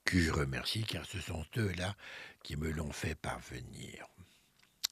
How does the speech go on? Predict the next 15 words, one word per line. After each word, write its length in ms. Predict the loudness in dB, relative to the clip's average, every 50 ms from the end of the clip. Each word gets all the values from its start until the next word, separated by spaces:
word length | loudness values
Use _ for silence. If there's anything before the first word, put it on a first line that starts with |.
| -2 -6 -10 -10 -8 -8 -8 -6 2 4
Une 180 | 8 10 10
remarquable 920 | 10 10 10 10 10 10 10 8 8 6 4 2 4 4 6 6 6 6 8
édition, 920 | 8 8 8 8 6 6 6 6 6 6 6 10 12 12 12 12 10 8 2 -8 -20 _ _ _ _ _ _ _ _ _ _ _ _ _ _ _ -16 -8 -2
oui, 400 | 4 6 8 8 8 6 2 -2 _ -18 -18 -14 -12 -10 -10 -10 -8 -2 6
avec 360 | 8 10 10 10 10 8 8
de 160 | 8 8 8
très 360 | 8 8 6 6 8 8 8
belles 300 | 8 8 8 8 8 6
photos 760 | 4 0 -2 2 4 6 6 4 4 6 8 10 10 10 8 6 2 -6 -14 -14 -12 -12 -12 -14 -10 0 4
où 140 | 8 10 10
on 120 | 10 10
voit 280 | 8 8 10 10 10 10
les 200 | 10 8 6 6
deux 380 | 4 12 12 12 12 12 12
personnages 1160 | 12 10 6 6 6 6 6 4 4 6 6 6 8 8 8 8 8 6 6 4 2 0 -2